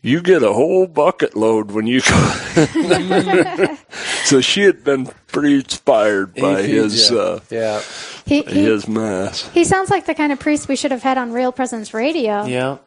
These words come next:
Speaker 3: filling
Speaker 2: Yeah.
Speaker 3: up the people.
Speaker 2: Mm-hmm.
Speaker 1: He was, uh, the salt of the earth. Yep.
Speaker 2: You bet.
Speaker 1: That, that's, uh, I was intrigued earlier. He was talking about Gillette and it being
Speaker 2: Mm-hmm.
Speaker 1: what it is.
Speaker 2: Mm-hmm.
Speaker 1: And, you know,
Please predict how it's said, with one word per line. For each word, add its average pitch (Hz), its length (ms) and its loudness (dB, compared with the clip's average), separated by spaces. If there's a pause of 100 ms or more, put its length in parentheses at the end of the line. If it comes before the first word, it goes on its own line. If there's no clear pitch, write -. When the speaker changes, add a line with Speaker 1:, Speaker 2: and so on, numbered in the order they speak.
Speaker 3:
filling 247 340 -2
Speaker 2:
Yeah. 247 80 0
Speaker 3:
up 254 140 -10
the - 40 -18
people. 214 560 -4 (320)
Speaker 2:
Mm-hmm. 113 300 -16
Speaker 1:
He 107 160 0
was, - 360 -4
uh, - 260 0 (680)
the 69 180 -6
salt 131 360 2
of - 40 -20
the 113 120 -2
earth. 120 460 0 (200)
Yep. 95 200 -2 (360)
Speaker 2:
You 104 100 -14
bet. 98 380 -10 (560)
Speaker 1:
That, - 360 2
that's, 151 380 0
uh, 135 160 2 (840)
I 185 120 4
was 147 240 2
intrigued 127 500 0
earlier. 127 400 4
He 113 120 -2
was 101 120 -6
talking 113 400 0
about 107 240 -2
Gillette 113 440 2
and 104 100 -12
it - 180 -16
being 117 240 0 (140)
Speaker 2:
Mm-hmm. 104 200 -8
Speaker 1:
what 110 140 2
it 107 120 -2
is. 107 440 0
Speaker 2:
Mm-hmm. 127 240 -12
Speaker 1:
And, 123 180 0
you 147 120 4
know, 165 340 0